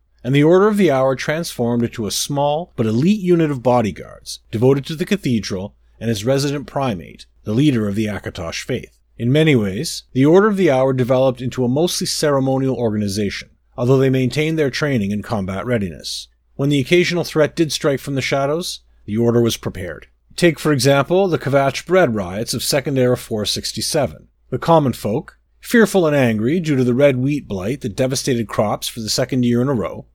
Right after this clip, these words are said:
decided that Akatosh and his priests weren't doing enough to rectify the situation. Gruff Beaujour led an axe and torch-bearing mob to the very steps of the cathedral, intent on inflicting violence and making their displeasure known. But the Order of the Hour was ready for the assault,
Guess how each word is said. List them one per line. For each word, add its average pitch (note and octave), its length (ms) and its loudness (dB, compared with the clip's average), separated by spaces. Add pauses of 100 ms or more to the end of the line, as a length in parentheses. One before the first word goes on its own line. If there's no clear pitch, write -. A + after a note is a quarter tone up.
(200)
decided D#3 340 2
that D3 140 -6
Akatosh C3+ 640 -2
and B2+ 40 -4
his A2+ 160 -4
priests - 560 -6
weren't C3+ 200 -4
doing F3 180 2
enough C#3+ 240 -2
to B2+ 100 -8
rectify B2+ 480 -2
the E2+ 120 -8
situation. A#2 640 -8 (320)
Gruff D3 300 0
Beaujour C3+ 580 4
led C3+ 160 2
an B2+ 140 2
axe D#3 320 -2
and F3 120 -2
torch-bearing C3 640 0
mob A#2 440 0
to B2 80 -4
the A2+ 80 -4
very C#3 260 0
steps - 380 -4
of A#2+ 100 -4
the A#2+ 80 -4
cathedral, - 600 -6 (260)
intent D3+ 340 -2
on D3+ 100 2
inflicting D3+ 460 -2
violence A2 520 0 (100)
and A#2 80 -2
making C#3 260 0
their C3 120 2
displeasure G2+ 460 -2
known. G#2 300 -2 (300)
But C#3 160 2
the D3+ 100 6
Order G3+ 220 8
of F#3+ 80 2
the E3+ 140 4
Hour C3 200 4
was C3 160 2
ready D#3 220 4
for A#2+ 120 -6
the F2 140 -8
assault, - 480 -10